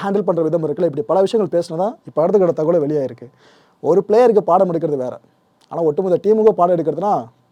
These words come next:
he is the professor. நேத்துக்கு நம்ம தோனி அவர்கள் இந்த வைசாக் கிரவுண்ட் ஸ்டாஃப்ஸ் இருக்காங்களே, அவங்களையெல்லாம் அழைச்சு அவங்க கூட நின்னு ஃபோட்டோ எடுத்து மகிழ்வித்து மகிழ்ந்தாருங்க. நேத்துக்கு இதுவும் மேட்ச் முடிஞ்சப்ப செம தருணமா இருந்துச்சு. ஏன்னா, இந்த வைசாக் ஸ்டேடியத்தை பொறுத்த வரைக்கும்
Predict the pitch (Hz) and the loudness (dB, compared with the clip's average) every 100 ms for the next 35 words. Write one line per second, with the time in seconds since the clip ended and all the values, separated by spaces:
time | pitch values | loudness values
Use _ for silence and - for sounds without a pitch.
0 | _ - 180 160 135 143 123 113 _ _ | _ -4 -2 -2 -6 -8 -12 -16 _ _
1 | _ _ _ _ _ _ _ _ - 165 | _ _ _ _ _ _ _ _ -8 -4
2 | 180 185 180 151 202 254 208 180 185 208 | 0 0 0 0 0 4 4 4 4 2
3 | 302 208 156 147 214 - 247 156 190 247 | 0 -2 2 4 4 4 2 4 4 2
4 | - 175 - 160 147 139 147 120 _ _ | 2 2 2 -6 -8 -6 -6 -6 _ _
5 | - 135 180 196 202 226 180 175 - 139 | -6 -4 2 4 4 4 4 2 -2 -6
6 | 185 220 _ _ 147 175 165 220 175 202 | -6 -8 _ _ -6 -4 0 2 2 -2
7 | 214 202 196 175 220 180 120 - _ _ | -2 -2 0 -2 -2 -4 -6 -10 _ _
8 | - 143 175 233 240 294 226 156 151 135 | -6 0 4 4 2 -2 -2 -2 -4 -6
9 | 117 117 _ _ _ _ 147 151 143 175 | -8 -14 _ _ _ _ -6 -4 -2 2
10 | 254 254 185 202 220 180 170 170 170 190 | 4 4 4 0 0 -2 0 0 0 -4
11 | 233 - 170 196 220 170 175 175 151 143 | -4 -6 -2 0 0 -2 -2 -4 -4 -4
12 | 139 - 120 151 190 151 190 254 240 196 | -6 -14 -10 -4 0 4 4 4 2 0
13 | 180 156 151 156 143 127 110 | 0 -2 -2 -2 -2 -4 -14